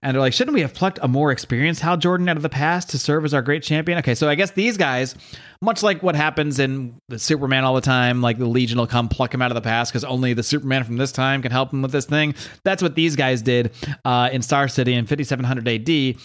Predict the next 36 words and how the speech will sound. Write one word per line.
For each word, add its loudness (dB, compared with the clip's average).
They 0
saw 0
this -4
time 0
thing 0
happening 0
and 0
saw, 2
like, 0
all 2
matter 2
and -2
space 0
being -2
destroyed, 0
and -2
they 2
said, -2
"Hey, 2
I -2
know 2
who 2
could -4
help -2
us -2
with -2
this, -2
Hal 2
Jordan 2
from -6
the -4
twentieth -4
cen-, -12
century." -10
So -4
that's 0